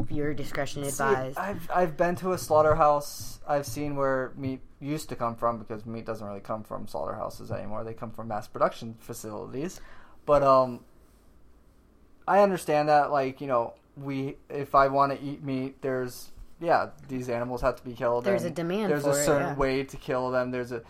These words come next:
Speaker 2: there's a humane and inhumane way, way to kill. When they used to just slit their throat, like cows, when they used to just slit their throats and not punch them in the head, then they said, "Oh, that's kinda fucked up, and we actually gotta punch 'em first, and then slit the throat."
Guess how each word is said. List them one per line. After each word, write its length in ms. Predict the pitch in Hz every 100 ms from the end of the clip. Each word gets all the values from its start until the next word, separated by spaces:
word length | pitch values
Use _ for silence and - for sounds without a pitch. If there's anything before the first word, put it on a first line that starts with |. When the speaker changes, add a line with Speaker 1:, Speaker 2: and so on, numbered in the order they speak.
| -
Speaker 2:
there's 200 | 185 196 175
a 20 |
humane 460 | - 185 175 156
and 100 | 139
inhumane 540 | 151 156 147 127 120 120
way, 240 | 117 113 110 - 135
way 200 | 127 120
to 80 | 117
kill. 200 | - 127
When 120 | 143
they 100 | 151
used 200 | 160 160
to 40 | 151
just 220 | 151 -
slit 160 | 151
their 140 | 135 123
throat, 320 | 131 143 147
like 160 | 135 -
cows, 420 | 127 139 151 - - - - -
when 100 | 143
they 40 | 139
used 120 | 131
to 40 | 139
just 220 | 131 -
slit 200 | 143 131
their 140 | 127
throats 320 | 123 135 135 120
and 140 | 110
not 240 | 117 123 -
punch 160 | 156
them 100 | 165
in 80 | 165
the 60 | 175
head, 220 | 180 170 - _ _ _ - - - - _ _ _
then 120 | 135
they 80 | 135
said, 200 | 135 135
"Oh, 280 | 120 135 131
that's 240 | 131 131 -
kinda 200 | 139 120
fucked 260 | 127 -
up, 260 | 127 131 -
and 220 | 131 117
we 100 | 113
actually 220 | 113 113 117
gotta 120 | 104
punch 220 | 135 120
'em 80 | 123
first, 380 | 127 127 135 - - - - - -
and 140 | 113
then 120 | 117
slit 180 | 131 131
the 80 | 135
throat." 320 | 143 139